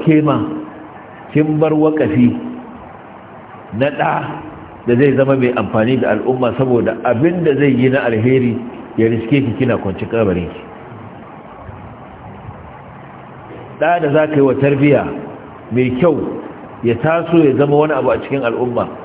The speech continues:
ba ƙaramin waƙafi ba ne a cikin, a ray-, a rayuwarka. Nabi sallallahu alaihi wasallama da ya faɗi abubuwa guda uku waɗanda da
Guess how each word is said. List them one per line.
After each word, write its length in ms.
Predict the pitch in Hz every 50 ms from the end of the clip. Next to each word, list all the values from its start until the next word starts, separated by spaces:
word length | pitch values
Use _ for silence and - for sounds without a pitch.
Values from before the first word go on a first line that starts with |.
| - -
ba 220 | 101 120 135 139 139
ƙaramin 380 | 139 143 143 160 165 170 165 165
waƙafi 380 | 175 170 160 135 120 127 127 127
ba 80 | 135
ne 80 | 127 120
a 80 | 101 92
cikin, 220 | - - - -
a 80 | 107 104
ray-, 140 | 101 98 98 107
a 80 | 107
rayuwarka. 420 | 104 101 98 104 104 98 - - - - - - - - - - - - - - - - - - - - - - - - - - - - -
Nabi 140 | 98 131 131 123 127
sallallahu 420 | 143 143 139 131 127 135 139 135 135
alaihi 180 | 120 127 131 123
wasallama 440 | - 143 139 139 139 135 135 123 110 - - - - - - - - - 95
da 60 | 107
ya 120 | 120 139 147
faɗi 360 | - - 131 - - 127 123 123 - - - - - - - - - - -
abubuwa 440 | - 113 127 139 143 139 139 143 131 113
guda 200 | 107 113 120 127
uku 280 | 131 127 139 - - 120 - - - - - - - - - - - - - - - - - - - - - - - -
waɗanda 380 | 101 104 120 113 113 113 113
da 100 | 110 110